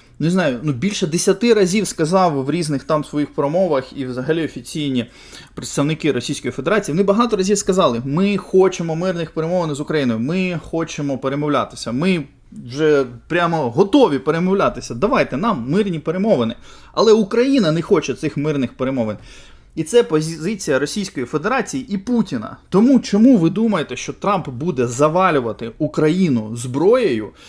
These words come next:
враховуючи, що Путін виходить публічно багато разів, каже: «Я згоден йти на мирні перемовини»,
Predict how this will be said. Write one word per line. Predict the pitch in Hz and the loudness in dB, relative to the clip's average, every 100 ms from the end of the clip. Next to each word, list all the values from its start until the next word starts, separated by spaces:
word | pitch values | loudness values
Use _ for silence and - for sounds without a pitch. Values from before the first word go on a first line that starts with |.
| - - | -20 -12
враховуючи, | 123 196 190 240 175 - | 0 0 4 4 4 2
що | 143 180 | -2 -2
Путін | 180 202 156 | -2 -2 -2
виходить | 139 151 233 196 147 | -2 0 2 2 2
публічно | 147 175 165 143 | -2 -4 -6 -6
багато | 127 165 165 147 | -4 -2 -2 -4
разів, | 147 151 | -4 -4
каже: | - 135 110 - - - - _ - | 0 -2 -2 -10 -20 -20 -20 _ -12
«Я | 127 117 165 180 185 185 - - | -8 2 4 4 0 -6 -14 -10
згоден | 135 123 170 180 170 160 165 | -6 0 2 2 0 -6 -8
йти | 139 143 - 185 185 190 _ - | -8 -6 -4 -2 -4 -8 _ -6
на | 135 165 156 - | -2 0 -2 -4
мирні | 147 160 175 139 123 | -2 2 2 2 2
перемовини», | 147 160 214 240 208 | 2 4 4 4 2